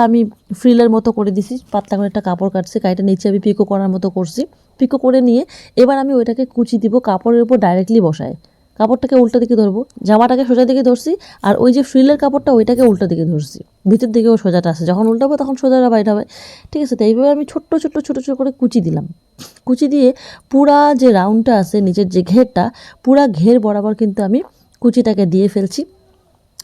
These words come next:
কুচিটাকে দিয়ে ফেলা কিন্তু আমি জামাটাকে পুরা কমপ্লিট করে ফেলছি। আর দেখো, কুচিটা কিন্তু ফাইনাল লুকটা এরকম দেখা যাবে। আর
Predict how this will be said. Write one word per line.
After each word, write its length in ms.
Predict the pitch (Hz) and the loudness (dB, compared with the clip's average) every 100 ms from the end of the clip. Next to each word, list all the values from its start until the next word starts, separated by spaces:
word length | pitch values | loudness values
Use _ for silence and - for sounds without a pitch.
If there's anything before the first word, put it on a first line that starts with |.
| - | -10
কুচিটাকে 380 | 226 240 254 254 | -6 -6 -4 -2
দিয়ে 120 | 240 254 | 0 0
ফেলা 160 | 269 277 285 | -2 -4 -2
কিন্তু 140 | 277 | -2
আমি 100 | 277 254 | -2 0
জামাটাকে 340 | 226 220 220 220 | 0 0 -2 -4
পুরা 160 | 208 214 | -4 -4
কমপ্লিট 440 | 196 196 196 294 - | -2 -2 -2 -4 -2
করে 140 | 247 240 | -2 0
ফেলছি। 240 | 240 277 392 - - - - 240 | -2 -2 -8 -10 -20 -20 -6 0
আর 100 | 226 175 - 190 | 0 0 -2 0
দেখো, 200 | 185 262 | 0 0
কুচিটা 260 | 240 208 202 196 | -2 -2 -4 -4
কিন্তু 180 | 202 208 | -4 -4
ফাইনাল 300 | - 190 208 214 | -4 -4 0 0
লুকটা 220 | 208 202 240 | -2 0 -2
এরকম 200 | 175 175 170 | 0 -2 -4
দেখা 140 | 170 175 | -4 -4
যাবে। 160 | 214 294 - _ - | -4 -6 -8 _ -8
আর 80 | 185 | -6